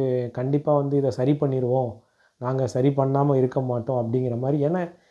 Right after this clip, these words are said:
இந்திய பொருட்களுக்கான சந்தை வந்து அங்க நிறைய இருக்கு. இந்திய பொருட்களை வாங்குறதுக்கான ஆள் அங்க நிறைய இருக்காங்க. அதனால அந்த இதை கண்டிப்பா நாங்க வந்து சரி பண்ணிருவோம் அப்படிங்கிற ஒரு வாக்குறுதியை கொடுத்திருக்காங்கங்கிற ஒரு தகவல் வருது.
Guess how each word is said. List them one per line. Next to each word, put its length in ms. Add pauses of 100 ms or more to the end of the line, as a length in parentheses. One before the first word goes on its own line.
(140)
இந்திய 240
பொருட்களுக்கான 600
சந்தை 440
வந்து 200
அங்க 160
நிறைய 280
இருக்கு. 340 (720)
இந்திய 280
பொருட்களை 360
வாங்குறதுக்கான 640
ஆள் 220
அங்க 180
நிறைய 260
இருக்காங்க. 400
அதனால 360
அந்த 420
இதை 220 (1120)
கண்டிப்பா 640
நாங்க 280
வந்து 600 (420)
சரி 300
பண்ணிருவோம் 540
அப்படிங்கிற 360
ஒரு 100
வாக்குறுதியை 500
கொடுத்திருக்காங்கங்கிற 840
ஒரு 160
தகவல் 380
வருது. 280